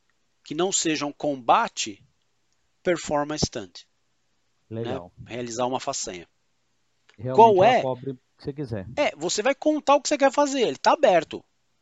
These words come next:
Speaker 1: Ele tá aberto. Ou seja, é, você quer realizar uma atividade aberta, que não seja combate mental, assess the situation.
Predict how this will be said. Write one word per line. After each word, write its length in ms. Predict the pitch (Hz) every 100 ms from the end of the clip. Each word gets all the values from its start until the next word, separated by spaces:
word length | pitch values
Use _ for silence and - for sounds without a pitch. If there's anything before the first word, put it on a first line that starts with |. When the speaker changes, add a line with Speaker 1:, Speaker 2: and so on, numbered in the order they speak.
| _
Speaker 1:
Ele 80 | 117
tá 140 | -
aberto. 340 | 190 156 - - - -
Ou 120 | 285
seja, 280 | 185 127 - _ _ _ -
é, 100 | 240
você 260 | 269 - -
quer 160 | 247
realizar 260 | 247 254 214
uma 100 | 214
atividade 540 | - 190 185 190 160 -
aberta, 600 | 180 170 139 139 123 -
que 80 | -
não 80 | 139
seja 160 | 156 165
combate 500 | 175 151 123 113 127
mental, 600 | 156 143 185 190 110 - _ -
assess 460 | 120 - 131 131
the 100 | 139
situation. 640 | - 135 147 117 95 -